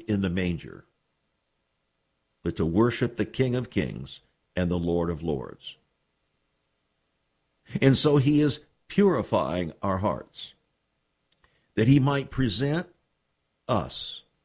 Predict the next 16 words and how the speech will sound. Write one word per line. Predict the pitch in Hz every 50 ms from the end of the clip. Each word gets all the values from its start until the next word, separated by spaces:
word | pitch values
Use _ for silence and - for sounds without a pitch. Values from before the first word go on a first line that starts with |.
| _ _ _ _ _ _ _ _ _ -
you, | 87 110 135 131 110 82 69 67 65 - _ _ _
me, | - 92 98 113 135 131 107 82 69 65 - _ _ _ _ _ _ _ _ _ _ _ _ _ _ _ _ _ _ _
us | 120 127 127 110 101 - -
who | - 110 107
prov-, | 110 - 110 98 87 - - - _ _ _ _ _ _
who | _ 131 127 117 113 110 - - - _ _ _ -
claim | - - 147 143 156 175 196 202 214 220 220 214 202 180 - _ _ _ _
his | 147 151 156 147 -
salvation | - 127 123 127 117 95 101 90 73 - - - 50 50 50 _ _ _ _ _ _ _ _ _ _ _ _ _ _ _ _ _ _ _ _ _ _ _ _ _ _ _ _ _ _ _ _ _ _ _ _ _ _ _ _ _ _ _ -
as | 95 80
a | 87
glorious | 82 69 92 92 98 98 101 107 101 90
church, | - - - 87 67 53 - - - - _ _ _ _ _ _ _ _ _ _ _ _ _ _ _ _ _ _ _ _ _ _ _ _ -
not | 92 95 110 120 131 135 107
having | 110 117 104 95 95 90 90 87
spot | - - - - - _ 117 117 131 156 185 190 -